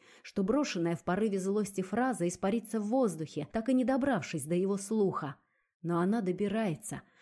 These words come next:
отражаясь на лице горькой гримасой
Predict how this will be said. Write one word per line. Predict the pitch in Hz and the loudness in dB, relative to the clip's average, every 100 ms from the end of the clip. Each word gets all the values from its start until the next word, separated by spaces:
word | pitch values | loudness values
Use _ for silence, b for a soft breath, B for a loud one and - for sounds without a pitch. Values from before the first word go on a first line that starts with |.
| B | B
отражаясь | 180 180 190 175 240 233 - | -4 0 -2 0 0 0 -2
на | 180 | 0
лице | 175 180 - 240 214 B B | 0 0 0 0 0 B B
горькой | - 139 240 240 208 | -6 0 0 2 0
гримасой | 180 190 202 254 254 - 151 | 2 0 2 2 0 -4 -8